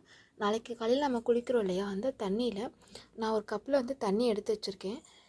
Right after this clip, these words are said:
இந்த தண்ணியில ஒரு சிட்டிகை மஞ்சத்தூள் போட்டுக்கோங்க. மஞ்சத்தூள் போட்டுட்டு இது கூட ஒரு பத்து பதினஞ்சு வேப்பந்தழையும் போட்டுக்கோங்க.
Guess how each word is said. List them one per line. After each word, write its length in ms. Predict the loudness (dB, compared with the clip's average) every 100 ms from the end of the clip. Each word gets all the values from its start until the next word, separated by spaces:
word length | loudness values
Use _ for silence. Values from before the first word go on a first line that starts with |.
| _
இந்த 240 | 0 0 2
தண்ணியில 420 | 0 0 0 4
ஒரு 220 | 4 4 4
சிட்டிகை 360 | 0 0 0
மஞ்சத்தூள் 440 | 2 2 2 0 0
போட்டுக்கோங்க. 500 | -4 -4 -2 0 0 -2 -6 -18 -20 _ _ _ _ _ _ _
மஞ்சத்தூள் 460 | -4 -2 -2 -2 -4 2
போட்டுட்டு 540 | 2 4 2 4 2 0 -20 -4
இது 240 | 2 2
கூட 260 | 6 8 12
ஒரு 120 | 10
பத்து 260 | 8 0 2
பதினஞ்சு 340 | 2 2 2
வேப்பந்தழையும் 600 | 0 -2 2 4 6 4
போட்டுக்கோங்க. 520 | 0 -2 -4 -6 -6